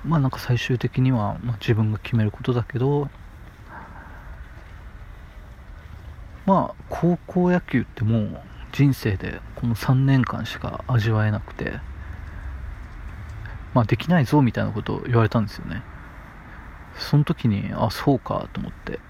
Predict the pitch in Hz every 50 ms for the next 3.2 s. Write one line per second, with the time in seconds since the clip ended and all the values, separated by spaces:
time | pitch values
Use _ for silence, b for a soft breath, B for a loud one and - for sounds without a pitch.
0 | - - - - 160 170 170 175 175 170 170 170 B B B B B - 143 135
1 | 110 101 - - - - - 131 131 120 - - 113 - - - 117 110 98 -
2 | 110 117 120 120 123 127 127 123 120 117 120 117 - - - 110 98 92 - -
3 | - - -